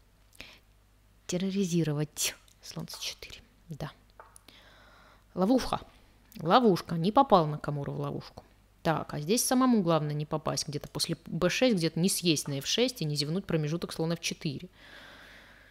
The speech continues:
Тычки такие тактические. Все-таки у черных два слона. Ну, пешка Д семь слабая.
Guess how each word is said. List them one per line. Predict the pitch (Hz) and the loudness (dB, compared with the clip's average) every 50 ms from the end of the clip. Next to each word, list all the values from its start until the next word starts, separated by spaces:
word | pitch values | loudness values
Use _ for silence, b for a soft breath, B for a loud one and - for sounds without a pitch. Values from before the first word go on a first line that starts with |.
| B B B B B B B B B B B B B _ _ _ _ _ _ _ _ _ _ _ _ _ _ _ _ _ _ _ _ _ _ _ _ _ _ _ _ _ _ _ _ _ _ _ B B B B B B B B B B B B B B - | B B B B B B B B B B B B B _ _ _ _ _ _ _ _ _ _ _ _ _ _ _ _ _ _ _ _ _ _ _ _ _ _ _ _ _ _ _ _ _ _ _ B B B B B B B B B B B B B B -10
Тычки | - 214 - - - 247 202 147 B B B B B - | -8 -6 -6 -2 0 0 0 0 B B B B B -20
такие | - - - - 156 | -20 -20 -12 -12 -8
тактические. | - 156 - - - 190 - - - - - - - - 160 - - | -6 -6 -8 -6 -8 -6 -4 -2 -2 -2 -2 -4 -10 -10 -12 -12 -12
Все-таки | - - 190 226 262 302 - - 269 226 | -8 -6 -6 -4 -4 -6 -4 0 0 0
у | 196 | 0
черных | - - 190 202 214 226 196 | 0 0 0 0 0 -2 -2
два | 160 160 165 165 | -2 -4 -4 -4
слона. | - 185 190 190 170 156 - - - - _ _ _ _ _ _ _ _ _ _ _ _ | -4 -4 -4 -4 -4 -4 -6 -10 -14 -20 _ _ _ _ _ _ _ _ _ _ _ _
Ну, | 233 262 269 - _ - | -10 -10 -10 -10 _ -8
пешка | 185 185 - - | -8 -6 -6 -6
Д | 170 170 165 | -6 -6 -6
семь | - - 156 156 | -6 -8 -8 -10
слабая. | - - - 143 151 160 160 170 | -8 -8 -10 -10 -8 -10 -10 -12